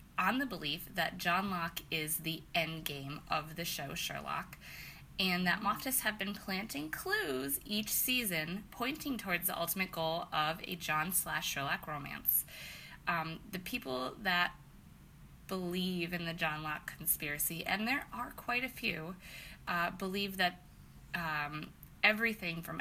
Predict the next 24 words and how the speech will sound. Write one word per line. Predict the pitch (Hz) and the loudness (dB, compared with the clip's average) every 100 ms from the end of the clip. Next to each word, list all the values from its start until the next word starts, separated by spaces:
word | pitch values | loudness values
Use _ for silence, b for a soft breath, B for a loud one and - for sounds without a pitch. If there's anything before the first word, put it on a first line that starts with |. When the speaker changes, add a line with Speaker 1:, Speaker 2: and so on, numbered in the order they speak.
| - | 6
Speaker 1:
acting | 170 - - 175 170 170 180 | 6 6 0 2 2 -2 -2
cues | - 180 170 180 | 2 2 2 0
to | 180 | 2
cinematography, | 175 160 151 - 190 185 180 180 190 180 175 180 B B B | 2 2 -4 -2 2 4 2 -2 0 2 0 -2 B B B
there | 190 190 208 - | 4 6 6 4
are | 180 170 170 | 6 6 4
just | 185 175 175 | 0 -2 2
websites | 165 180 - 160 156 - - - - | 0 4 4 4 2 0 -2 -2 0
and | 160 156 156 156 - | 0 -2 -4 -6 -4
blogs | 165 160 156 151 151 - - - | 0 2 4 2 0 0 0 -2
and | 165 160 160 160 - - - - - - - - - - | -4 -4 -6 -6 -6 -8 -16 -18 -18 -20 -20 -16 -10 -6
Tumblrs | - 190 165 147 151 - | -2 0 2 2 2 2
dedicated | 160 156 160 160 151 151 - | 2 2 0 -2 -2 -2 0
to | - 160 147 147 - | 2 2 -2 -6 0
all | 160 160 165 | 0 2 -2
of | 160 170 | -4 -4
the | 156 147 143 - - | 0 2 0 -4 -12
quote-unquote | - 180 175 - 151 - | -4 -4 -4 -8 -8 -6
facts, | - 165 156 - - - - B B B B - | 2 4 4 -2 0 0 0 B B B B -2
uh, | 165 147 147 | 0 0 2
that | 165 - | 0 0
point | - 170 - | -4 -2 -2
to | |
the | 170 156 151 | 2 2 2